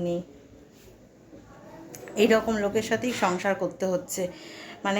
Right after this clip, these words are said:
কোনো কিছুই করে না। তো যাক গিয়ে আমি বকবকটা এখন করব না, আগে কাজগুলো করে নিই, এক এক করে করে সব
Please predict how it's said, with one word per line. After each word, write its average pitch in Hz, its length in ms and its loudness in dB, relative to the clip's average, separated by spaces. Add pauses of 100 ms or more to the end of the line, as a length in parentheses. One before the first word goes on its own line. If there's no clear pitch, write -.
(120)
কোনো 233 220 6
কিছুই 262 320 6
করে 202 200 8
না। 185 140 2
তো 233 140 0
যাক 233 220 4
গিয়ে 254 200 4
আমি 240 120 2
বকবকটা 214 500 2 (520)
এখন 226 160 -2 (140)
করব 226 260 4
না, 254 120 4 (140)
আগে 202 160 2
কাজগুলো 202 420 2 (120)
করে 214 200 2
নিই, 247 200 6 (400)
এক 190 140 0
এক 214 140 2
করে 220 180 2
করে 226 180 2
সব 233 200 2